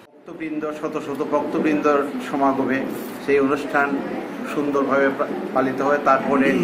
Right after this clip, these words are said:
শিলচর শহরে শোভাযাত্রা পরিক্রমা করে আনন্দমার্গের আধ্যাত্মিক দর্শন ত-, তথা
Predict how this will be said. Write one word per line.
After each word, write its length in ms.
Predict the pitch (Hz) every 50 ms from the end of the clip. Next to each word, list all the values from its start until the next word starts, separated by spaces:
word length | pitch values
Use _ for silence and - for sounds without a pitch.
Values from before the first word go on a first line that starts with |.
| - - 208 - - - - - -
শিলচর 340 | 151 143 139 - 135 135 - - -
শহরে 480 | 151 143 147 151 147 147 143 143 - - -
শোভাযাত্রা 600 | - 143 127 143 147 139 147 139 - - 139 139 139 139
পরিক্রমা 500 | 131 127 135 139 135 - 147 139 143 135
করে 320 | 127 147 143 135 135 127 101 - - - - - -
আনন্দমার্গের 640 | 127 127 135 135 131 135 139 143 139 139 139 143 143
আধ্যাত্মিক 720 | 139 127 123 123 - - 143 135 127 - 151 139 131 - -
দর্শন 460 | 127 131 131 - - 147 143 139 127 -
ত-, 120 | 139 123 - - 104 101 - - 247 247 - -
তথা 380 | - 135 120 - 131 127 127 -